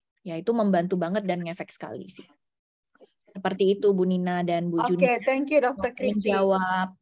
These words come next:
Speaker 1: Ya,
Speaker 2: Thank
Speaker 1: sama-sama.
Speaker 2: you. Nah, semoga Bu Juni sudah terjawab ya pertanyaannya ya. Dok, ini ada pertanyaan, tapi saya nggak bisa lihat namanya karena Dokter Christy yang kirimkan ya. Jadi ada pertanyaan, orang yang terkena diabetes ada beberapa tipe.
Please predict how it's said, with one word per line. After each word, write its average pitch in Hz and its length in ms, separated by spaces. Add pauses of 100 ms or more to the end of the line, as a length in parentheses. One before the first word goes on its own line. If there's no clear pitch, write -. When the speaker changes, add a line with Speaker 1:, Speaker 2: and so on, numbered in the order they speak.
Speaker 1:
Ya, 269 240
Speaker 2:
Thank 196 160
Speaker 1:
sama-sama. 214 320
Speaker 2:
you. 202 160 (720)
Nah, 240 160
semoga 233 400
Bu 240 80
Juni 233 240
sudah 214 240
terjawab 214 400
ya 240 160
pertanyaannya 202 720
ya. 202 160 (400)
Dok, 359 160
ini 403 160
ada 403 160
pertanyaan, 220 560
tapi 247 320
saya 277 320
nggak 208 240
bisa 214 240
lihat 220 160
namanya 214 400
karena 254 160
Dokter 214 320
Christy 220 240
yang 262 80
kirimkan 226 480
ya. 185 240 (400)
Jadi 294 320
ada 233 80
pertanyaan, 240 640 (240)
orang 302 400
yang 285 80
terkena 240 320
diabetes 202 720
ada 247 240
beberapa 220 480
tipe. 254 560